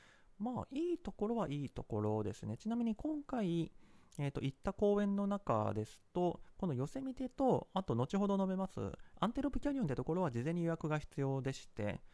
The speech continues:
えーと、まあ、ヨセミテも本当は別にキャパ足りてるんだけど、まあ、年中予約必要ってことにしてるから予約必要みたいな感じだと思うんですけど、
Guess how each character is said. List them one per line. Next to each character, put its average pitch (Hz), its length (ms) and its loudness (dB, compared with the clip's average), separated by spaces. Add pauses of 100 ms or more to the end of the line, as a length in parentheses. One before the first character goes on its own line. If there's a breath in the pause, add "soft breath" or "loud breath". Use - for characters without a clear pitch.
(540 loud breath)
え 131 200 -2
ー - 120 -20
と、 165 60 -4
ま 165 120 0
あ、 117 60 0
ヨ 113 120 2
セ 240 180 -6
ミ 285 120 -6
テ 269 160 -4
も 262 200 -2 (520)
本 285 300 -2 (100)
当 285 160 0
は 285 120 -2
別 143 300 -2
に 190 380 2
キ - 80 -4
ャ 156 40 2
パ 127 120 2
足 131 100 2
り 156 100 2
て 190 100 2
る 214 120 2
ん 196 60 4
だ 151 100 0
け 170 140 -4
ど、 208 160 2
ま 147 140 4
あ、 - 20 4
年 151 200 4
中 165 100 2
予 151 40 4
約 151 240 2
必 - 120 -6
要 175 40 0
っ - 40 -2
て 165 60 2
こ 143 80 -2
と 113 80 0
に 107 80 0
し - 60 -10
て 160 100 4
る 180 80 2
か 214 100 2
ら 202 60 2
予 127 60 4
約 117 160 2
必 - 200 -4
要 135 120 2 (120)
み 156 100 0
た 175 80 0
い 117 40 0
な 98 80 0
感 107 220 0
じ 120 140 -2
だ 139 80 0
と 113 100 -2
思 113 160 -2
う - 20 -2
ん - 60 -4
で - 80 -6
す - 100 -18
け 98 120 -6
ど、 101 260 -4